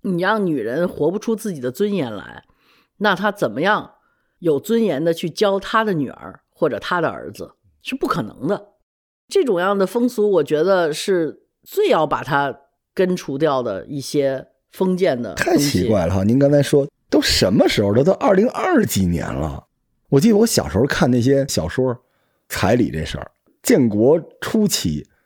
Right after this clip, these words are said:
Speaker 2: 还有这事儿呢。这都什么时候了，怎么还来这个呀？那时候说他们家特穷，小伙子娶不起媳妇儿，那不是跟现在一样吗？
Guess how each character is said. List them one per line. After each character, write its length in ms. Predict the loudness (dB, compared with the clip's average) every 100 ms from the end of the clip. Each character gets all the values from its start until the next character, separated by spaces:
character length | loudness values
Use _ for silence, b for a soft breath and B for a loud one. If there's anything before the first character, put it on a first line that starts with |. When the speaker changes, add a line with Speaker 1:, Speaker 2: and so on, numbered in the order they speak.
| _ _ _
Speaker 2:
还 160 | 0
有 120 | 2 2
这 140 | 0
事 100 | -2
儿 120 | -4
呢。 120 | -8 -16 _ _ _ _
这 80 | 2
都 240 | 4 2 0 -4
什 260 | 0 4
么 160 | 4 4
时 160 | 4 2
候 120 | 2
了， 60 |
怎 120 | 2 0
么 80 |
还 240 | 0 0 2
来 200 | 2 2
这 120 | 2
个 200 | 0 -2
呀？ 80 | 0
那 80 | 2
时 60 | 4
候 120 | 4
说 240 | 4 2 -4 _ _ _
他 140 | 0 2
们 80 |
家 180 | 4 2
特 180 | 2 0
穷， 400 | 0 -2 -4 -4 -4
小 240 | 0 0
伙 160 | 0 -2
子 80 |
娶 220 | -4 -2 0
不 80 |
起 100 | 0
媳 200 | -2 -2
妇 100 | -2
儿， 100 | -4 b b b b b -2
那 80 | 0 -2 _ _ 0
不 100 | 2
是 80 |
跟 140 | 4 4
现 100 | 4
在 80 | 4
一 120 | 4
样 300 | 2 0 -2
吗？ 140 | -6